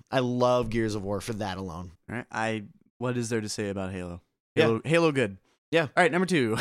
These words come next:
Speaker 2: <laughs>
Speaker 1: <laughs> Wow.
Speaker 2: No,
Speaker 1: Seriously?
Speaker 2: honestly,
Speaker 1: Yeah.
Speaker 2: Halo was very late for me. Halo was definitely one of those games where I was like, "It's stupid. I hate it. I don't like it. Blah, blah, blah. Blah, blah, blah.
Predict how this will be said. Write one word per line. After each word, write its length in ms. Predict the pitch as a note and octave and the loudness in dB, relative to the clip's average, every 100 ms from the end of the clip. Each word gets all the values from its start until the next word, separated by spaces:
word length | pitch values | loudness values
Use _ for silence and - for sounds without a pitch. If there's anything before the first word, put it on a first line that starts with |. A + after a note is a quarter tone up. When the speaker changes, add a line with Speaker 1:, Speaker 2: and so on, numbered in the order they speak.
| - | 4
Speaker 2:
<laughs> 180 | - A3+ | 6 6
Speaker 1:
<laughs> 180 | B3+ D#3 | 4 4
Wow. 360 | D#3+ F#3+ B2+ | 4 6 4
Speaker 2:
No, 300 | F3+ G3 F#3+ | 4 6 8
Speaker 1:
Seriously? 240 | F3+ F#3 G#3 | 8 8 6
Speaker 2:
honestly, 300 | A#3+ A3+ G#3 | 4 4 6
Speaker 1:
Yeah. 320 | F#3+ C#3 B2 C3+ | 6 4 0 0
Speaker 2:
Halo 220 | F3+ G3+ | 4 4
was 160 | G3+ F3+ | 4 4
very 180 | F3+ E3+ | 4 6
late 240 | D3 D3 | 4 2
for 80 | D#3 | 2
me. 220 | C#3+ D3 - | 0 0 -4
Halo 380 | A#2+ C#3+ D3+ D3+ | -4 0 4 4
was 160 | D3+ B2+ | 4 2
definitely 400 | C#3+ C3+ C#3+ C3+ | 2 2 0 0
one 140 | C3 | 2
of 60 | C3 | 2
those 200 | B2+ A2+ | 0 0
games 320 | A#2+ A#2+ A#2+ | 2 2 2
where 80 | A#2+ | -2
I 40 | |
was 80 | A#2 | 0
like, 160 | A2+ F#2+ | -2 -4
"It's 160 | G2 | -8
stupid. 400 | - D#3 D3+ D#3 | -4 0 0 0
I 80 | A2+ | -2
hate 280 | G2+ C3 C#3 | -2 -2 0
it. 120 | C#3 | -2
I 80 | - | -6
don't 160 | F#2+ - | -12 -4
like 260 | C3 B2+ C#3 | -2 -2 -4
it. 160 | A2+ | -8
Blah, 160 | G#2+ G2+ | -10 -12
blah, 100 | G#2 | -8
blah. 440 | C#3 C3+ B2+ B2+ A#2+ _ - | 0 2 4 2 -4 _ -2
Blah, 140 | C#3 C#3+ | 0 2
blah, 80 | |
blah. 300 | A#2+ A2 A2 | 0 0 0